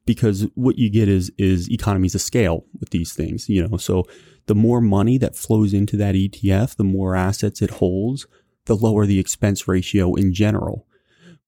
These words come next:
which will lead you most of the time to a Vanguard E T F or,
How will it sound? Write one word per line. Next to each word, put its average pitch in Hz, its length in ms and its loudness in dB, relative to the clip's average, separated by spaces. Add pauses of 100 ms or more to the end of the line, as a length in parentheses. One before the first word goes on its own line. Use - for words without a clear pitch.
which 120 220 0
will 113 200 4
lead 120 240 2
you 110 120 4
most 107 340 2
of 107 80 4
the 98 60 4
time 92 360 0
to 95 200 0
a 90 40 2
Vanguard 90 520 2
E 82 120 2
T - 200 -10
F - 280 -6 (120)
or, 90 420 0